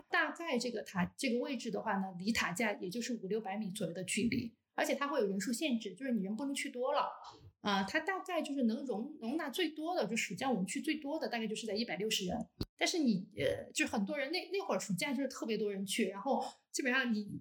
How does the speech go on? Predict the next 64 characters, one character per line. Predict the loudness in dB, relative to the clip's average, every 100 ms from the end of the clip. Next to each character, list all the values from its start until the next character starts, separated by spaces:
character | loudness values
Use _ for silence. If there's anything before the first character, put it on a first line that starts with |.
| -6
就 | 0 0
每 | 2 0
一 |
场 | 0 0
只 | 0
能 | 0 0
一 |
百 | 0 0
六 | -2
十 | -4
人， | -6 -4
就 | -4
是 | -2
票 | 2 2
是 | 2
要 | -4
靠 | -4 -2
抢 | -2 -2 -2 0
的。 | 0 -2 -6 -6 -6 0
对， | 0
所 | 2 0
以 | 0 0 -4
就 | -6
是 | -4
因 | -2 -2
为 |
它 | 0 -2
可 | 0
以 | -2 -2 -2
很 | -4
近 | -2 0 0
啊， | 0
大 | -2
家 | -2
都 | -2
想 | -2 -4
很 | -4 -4
近 | 0 2
的 | 0
去 | -2
看 | -4 -4
见， | -2 -2 -4
看 | -2 2
到 | 2
这 | 2
个 |
火 | -2 -6 -2
箭， | 2 2 -2 _
因 | -2
为 | 2 2
你 | 2 2
能 | 2 -2 0
感， | -2 -2
就 | -10
是 | 0
你 | 4 4
能 | 2 0
在 | 0
现 | 0
场 | 0 -2
去 | -4
感 | -4 -4
受 | -4 0
到 | 2 2 -2